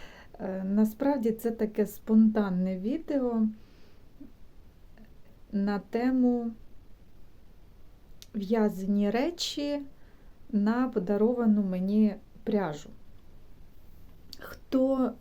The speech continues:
е, підписаний на мене в Instagram, той бачив, я вчора,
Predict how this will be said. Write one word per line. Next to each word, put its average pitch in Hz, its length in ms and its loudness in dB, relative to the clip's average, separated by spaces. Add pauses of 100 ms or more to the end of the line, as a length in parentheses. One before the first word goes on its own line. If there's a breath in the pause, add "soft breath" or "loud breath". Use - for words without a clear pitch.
(240)
е, 214 260 2
підписаний 240 600 2
на 226 100 2
мене 226 280 2
в 226 120 4
Instagram, 277 600 -2
той 262 160 2
бачив, 262 420 -2
я 233 140 2
вчора, 254 460 -2